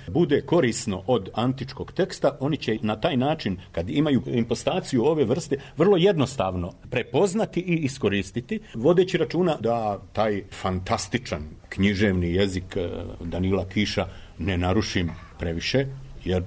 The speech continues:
to je nešto što je poezija u poeziji. To je biser u onome što je pred nama bilo. Opet, poštujući i Kiša bez, bez straha. Ja sam,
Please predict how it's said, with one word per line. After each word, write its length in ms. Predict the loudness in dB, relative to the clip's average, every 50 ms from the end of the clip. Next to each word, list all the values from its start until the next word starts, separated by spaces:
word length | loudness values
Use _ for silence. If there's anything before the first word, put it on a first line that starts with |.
| -6 -6
to 140 | 0 2 2
je 60 | 4
nešto 320 | 4 2 2 0 -2 -4 -6
što 200 | -4 0 2 2
je 80 | 2 2
poezija 480 | 0 0 2 2 2 2 0 0 -2
u 80 | -2 -4
poeziji. 580 | -2 -2 -2 -2 -2 -2 -4 -6 -10 -12 -14 -16 -16 -18 -10
To 100 | -4 0
je 140 | 0 2 0
biser 440 | 2 0 0 0 2 2 0 0 -2 -4 -10 -16 -10 -4
u 280 | -2 0 0 2 2 2
onome 260 | 2 2 2 2 0
što 180 | 0 2 0
je 100 | 0 2
pred 180 | 2 0 0 0
nama 200 | 0 0 0 0
bilo. 300 | 0 0 0 0 0 -4 -8 -14 -10 0
Opet, 360 | 2 2 2 2 0 -2 -2 -2 -6 -12 -20 -20 -20 -4
poštujući 720 | 0 0 0 0 -2 -4 -4 -2 -2 -4 -4 -6 -10 -12 -6 0
i 120 | 0 0 0
Kiša 380 | 2 0 0 0 0 -2 -4
bez, 320 | -2 0 0 0 0 -2 -4 -6 -10 -14 -16 -14 -8 -2
bez 200 | 0 0 2 0
straha. 360 | -2 -2 -4 -6 -4 -4 0
Ja 160 | 2 2 4
sam, 200 | 4 2 0